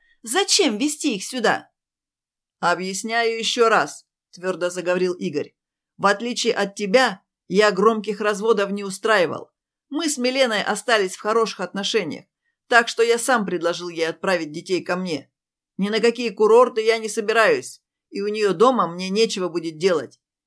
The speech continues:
Если не помнишь, сейчас я восстанавливаю рабочие связи и набираю заказы. Может, тебе не дано понять,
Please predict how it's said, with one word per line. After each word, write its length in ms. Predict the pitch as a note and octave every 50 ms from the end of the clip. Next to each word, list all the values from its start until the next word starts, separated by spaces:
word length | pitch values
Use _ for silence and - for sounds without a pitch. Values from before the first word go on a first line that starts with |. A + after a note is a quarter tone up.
| _ _ _ _
Если 420 | - A#3 C4+ D4 D#4 D4 B3+ A#3+ A#3
не 140 | G#3+ G#3+
помнишь, 560 | G3 G3 - A3+ B3 B3+ C4+ C4 C4 C4+ C4+ -
сейчас 500 | - A3 G3+ F#3+ - A3+ A3+ B3+ B3+ B3+
я 80 | A#3
восстанавливаю 800 | G#3 G#3 G3+ - - F#3+ F#3 F#3 F#3+ G3+ G#3 A3+ A3+ A3 A3+ A3
рабочие 460 | F#3+ F3 E3+ F3 G3 G3+ G3 G#3 F3+
связи 420 | F3 - E3 D#3+ D#3+ F3+ G#3 G3+ A3
и 60 | G#3+
набираю 460 | F#3 E3+ D#3+ D#3 D#3+ E3+ F#3+ G3+ G3+
заказы. 580 | F#3 F#3+ F#3+ F#3+ G#3 G#3 G#3 F3+ B2+ A#2+ - _ _ _ _ _ _ _ _ _ _ _ _ _ -
Может, 340 | A3 C4 D4 D4 C4 B3 B3
тебе 220 | - C4 A3+ C4+
не 120 | B3 A#3+ A3+
дано 320 | G#3+ A#3 A#3 C4+ C#4 C4
понять, 460 | C4+ - D3+ - - - - _ _